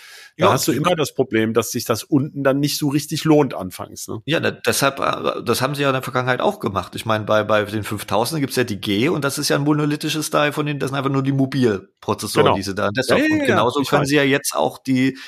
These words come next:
Speaker 1: irgendeinen siebentausenddreißig oder siebentausendfünfunddreißiger Serie die quasi, äh, ähm, könnten sie ja auch günst-,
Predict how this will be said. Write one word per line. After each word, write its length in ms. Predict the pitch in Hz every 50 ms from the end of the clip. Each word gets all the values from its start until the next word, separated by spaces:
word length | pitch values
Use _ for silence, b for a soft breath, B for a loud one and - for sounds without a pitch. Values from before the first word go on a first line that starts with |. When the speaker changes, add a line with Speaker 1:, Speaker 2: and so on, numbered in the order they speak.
| B B B
Speaker 1:
irgendeinen 640 | 135 139 143 135 135 131 131 127 123 127 127 123 -
siebentausenddreißig 1300 | - - - 135 135 135 139 131 131 - - 120 123 123 123 127 123 107 117 120 127 151 151 156 - - 147
oder 100 | 135 123
siebentausendfünfunddreißiger 1200 | 120 131 127 127 127 - 127 123 113 113 - 139 143 170 180 170 151 151 147 - - 143 151 147 131
Serie 560 | 127 143 143 139 135 143 143 139 135 135 - B B B B B B B -
die 400 | 120 113 123 139 151 156 - -
quasi, 540 | - - 123 123 131 135 127 139 135 135 139
äh, 500 | - - 131 123 123 123 123 123 120 - - _ _ _ _ _ _ _ _ _ _ _ _ -
ähm, 420 | 117 113 117 117 117 113 117 113
könnten 340 | - - - - - - 131
sie 120 | 120 127
ja 100 | 127 120
auch 240 | - 123 - - _
günst-, 340 | - 131 127 135 - -